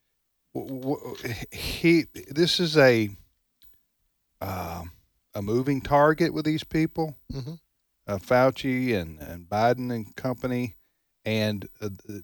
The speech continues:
Speaker 1: the, the mandates are being stopped by the courts. And, oh, I know what I was gonna say about the testing. Uh, that sounds fair enough, right?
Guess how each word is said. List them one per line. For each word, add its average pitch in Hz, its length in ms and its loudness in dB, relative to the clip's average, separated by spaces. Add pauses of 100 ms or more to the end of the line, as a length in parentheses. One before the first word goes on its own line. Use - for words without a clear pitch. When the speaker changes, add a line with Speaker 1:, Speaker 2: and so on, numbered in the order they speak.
(100)
Speaker 1:
the, 98 340 -4
the 92 180 -10
mandates 143 600 2
are 117 40 -4
being 101 240 -2
stopped - 760 0 (560)
by 104 160 0
the 90 80 -6
courts. - 760 2 (480)
And, 120 180 0
oh, 151 160 8 (120)
I 160 80 6
know 170 100 6
what 147 80 6
I 113 40 8
was 101 100 0
gonna 110 140 -6
say - 120 -4
about 92 200 -6
the - 160 -18
testing. 90 380 -12 (680)
Uh, 110 160 0
that 147 220 6
sounds 175 640 4
fair 123 320 2
enough, 117 300 2 (400)
right? 104 320 0